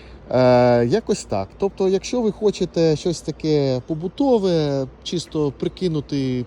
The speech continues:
плюс-мінус кислотність вашого ґрунту, то чому б ні? Такий прилад підійде.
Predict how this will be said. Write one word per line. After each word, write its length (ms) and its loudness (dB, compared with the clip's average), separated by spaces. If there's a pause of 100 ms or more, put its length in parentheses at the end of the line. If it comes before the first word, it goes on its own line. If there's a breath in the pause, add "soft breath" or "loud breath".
плюс-мінус 800 -6
кислотність 500 -6
вашого 300 -4
ґрунту, 340 -2
то 100 0
чому 260 -2
б 120 -6
ні? 140 -6
Такий 280 -8
прилад 320 -2
підійде. 500 -8